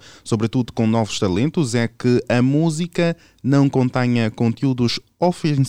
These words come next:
ofensivos nem obscenos, justificando como mecanismo de proteção a sua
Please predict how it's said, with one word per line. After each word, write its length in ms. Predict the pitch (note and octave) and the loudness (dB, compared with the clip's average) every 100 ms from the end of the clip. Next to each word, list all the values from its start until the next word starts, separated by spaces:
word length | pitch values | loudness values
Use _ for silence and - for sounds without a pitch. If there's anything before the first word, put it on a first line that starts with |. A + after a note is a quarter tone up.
| - | 0
ofensivos 680 | D3+ - D3+ F#3+ G#3 B3 - - - - | -2 0 0 0 0 0 -2 -6 -20 -4
nem 380 | B2 C3+ C#3 - | 0 2 2 0
obscenos, 800 | C3 B2 - C#3+ C#3 A2 E2+ - - - | 0 0 -2 0 2 2 0 -4 -14 -8
justificando 960 | G#2+ - A#2+ A2+ - A#2+ A2 G#2+ G#2+ G2 _ | -4 -2 -2 -2 -2 -2 0 0 -2 -4 _
como 320 | A#2 G#2+ G#2+ | 0 2 4
mecanismo 760 | A2+ C#3+ - C#3+ E3 C3+ A#2+ G#2+ | 2 2 0 0 0 2 2 0
de 240 | G2+ A2+ | 0 -2
proteção 840 | G#2+ E3+ E3+ C#3 B2 - C3 C3+ - | 0 -2 0 -2 -2 0 0 0 0
a 140 | A2 | -2
sua 420 | G2+ C3+ C3 C3 | -2 0 2 4